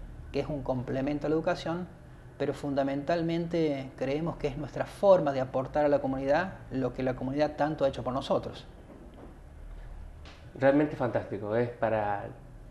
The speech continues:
Speaker 2: diez programas más, pero es lo que tenemos por ahora. Nos juntaremos nuevamente para charlar, desarrollar mucho más profundamente estas cosas y otras cosas relacionadas con la diabetes, siempre con el contexto de, de darle información segura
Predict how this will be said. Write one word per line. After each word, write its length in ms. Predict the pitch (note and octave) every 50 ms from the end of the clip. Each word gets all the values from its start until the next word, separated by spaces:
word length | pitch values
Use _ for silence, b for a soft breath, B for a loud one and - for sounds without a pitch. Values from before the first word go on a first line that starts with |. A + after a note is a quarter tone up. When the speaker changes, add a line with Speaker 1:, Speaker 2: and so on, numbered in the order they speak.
| - -
Speaker 2:
diez 240 | A#2 C3 D#3 C#3+ -
programas 380 | - A#2+ A#2+ A#2+ B2 B2+ C3
más, 240 | D3 F3 G3+ G3+ - -
pero 140 | - A#2 B2
es 60 | A#2+
lo 60 | A2
que 80 | A#2 A#2
tenemos 260 | B2 B2+ C3 B2+ B2+
por 160 | - A#2+ A#2
ahora. 400 | A#2+ B2+ C#3 C#3+ C3+ E3+ - B B B B B B B B B - -
Nos 120 | C3+ B2+
juntaremos 500 | - - B2+ A#2 B2+ B2+ C#3 D3+ D3+ D3
nuevamente 500 | C#3 C#3+ C#3 C#3 C#3 C#3+ D3+ D3 D3 D#3
para 240 | B2+ B2+ B2 A#2+ A#2
charlar, 440 | - A2+ A2+ A#2 C3 - - - - - - - - - - -
desarrollar 540 | - A#2+ A#2 - - A2 A2 A2+ A#2+ C3+ C#3+
mucho 300 | C#3+ C#3+ D#3+ D3 - C3
más 120 | C#3 C3+
profundamente 640 | C3 C3+ B2 B2 C3+ C3+ B2+ B2+ B2+ B2+ B2+ A#2+ B2
estas 180 | - - B2
cosas 480 | - - D3+ D#3 D#3 D#3 D#3 D3+ - - - - -
y 160 | C3+ C3+ C3+
otras 300 | D#3 F#3 G#3+ - - -
cosas 360 | - - B2+ B2+ - - A#2+ A#2
relacionadas 580 | G#2+ G#2+ A2 G#2 G#2+ G#2+ A2+ A#2+ B2 B2 A#2+
con 120 | - - A#2
la 120 | A#2 A#2
diabetes, 580 | B2 C#3 D#3 F3 F3+ F3 F3+ G3+ G#3+ G#3 - B B B B B B B B B B - -
siempre 360 | - - C#3+ C#3 D3+ D3 C#3+
con 160 | - B2+ A#2
el 60 | A2+
contexto 560 | A2+ - A2+ A2+ - C3 B2+ - - - A#2 A2
de, 240 | A2+ A2 G#2 A2 - B B B B B B -
de 120 | A#2 A#2
darle 200 | B2 C3 C3+ C3+
información 500 | C3 C3 A#2+ A2 A2+ A2 A2 - C#3 C3+
segura 600 | C3 - B2+ B2+ C3+ D3 D#3 D#3+ E3+ E3+ E3 E3